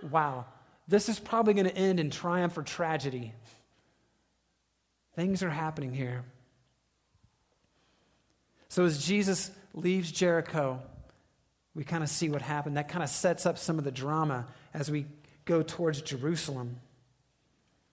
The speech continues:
So as we get towards Jerusalem, we'll pick it up where,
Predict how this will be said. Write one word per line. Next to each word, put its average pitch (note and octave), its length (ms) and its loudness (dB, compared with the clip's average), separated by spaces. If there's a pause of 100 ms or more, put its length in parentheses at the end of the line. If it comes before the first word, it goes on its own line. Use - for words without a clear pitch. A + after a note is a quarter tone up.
(440)
So - 140 0
as D#3 80 0
we E3 80 4
get F#3 160 6
towards E3+ 300 -2
Jerusalem, E3 480 2
we'll C#3+ 80 -2
pick E3+ 240 0
it E3+ 60 2
up D#3+ 160 2
where, D3 340 0